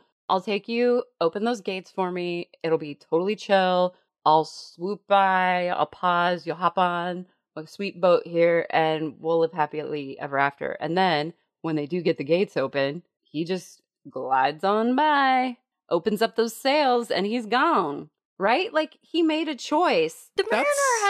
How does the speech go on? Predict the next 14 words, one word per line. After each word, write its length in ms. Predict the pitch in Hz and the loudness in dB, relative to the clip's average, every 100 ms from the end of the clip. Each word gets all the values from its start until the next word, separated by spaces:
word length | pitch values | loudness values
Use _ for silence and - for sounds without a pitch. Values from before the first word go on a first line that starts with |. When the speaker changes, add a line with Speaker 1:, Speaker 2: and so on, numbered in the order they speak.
| 381 | -2
Speaker 2:
has 20 | 311 | -2
no 400 | 339 311 311 294 | 0 2 0 -2
integrity. 760 | 277 277 - 196 165 190 185 330 415 392 _ _ | -4 -4 -2 -4 -4 -8 -4 -4 -4 -6 _ _
Speaker 1:
Helen 520 | - 349 415 427 403 - | -2 0 2 0 -2 -4
was 380 | 285 320 269 - _ _ _ _ - | -4 -4 -6 -14 _ _ _ _ -2
hanging 600 | 294 339 320 214 202 190 | 0 2 2 0 -2 -4
from 400 | - 233 233 220 | -2 0 0 -2
some 580 | - 220 202 185 - | -2 0 0 -4 -8
rigging 400 | 165 247 247 202 | -4 -2 -2 -4
or 80 | 165 | -6
some 180 | 160 165 | -6 -8
s-, 720 | - - - _ _ _ - | -10 -20 -20 _ _ _ -20
stuff, 420 | - 143 139 196 _ _ - | -10 -6 -6 -8 _ _ -4
and 400 | 180 185 185 185 | 0 0 0 -6